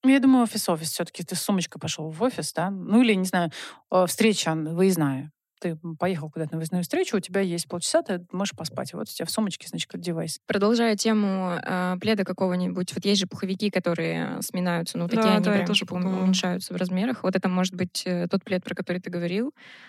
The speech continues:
Speaker 2: Такой вот весь мегафункциональный, э, с-, да, и вот,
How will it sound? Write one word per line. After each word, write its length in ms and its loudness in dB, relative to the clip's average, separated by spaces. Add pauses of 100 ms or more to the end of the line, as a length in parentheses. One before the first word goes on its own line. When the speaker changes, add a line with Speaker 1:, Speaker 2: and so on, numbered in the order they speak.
(160)
Speaker 2:
Такой 300 0
вот 160 -4
весь 160 -2
мегафункциональный, 1300 -2
э, 220 -16
с-, 180 -16
да, 340 -6
и 220 -10
вот, 200 -6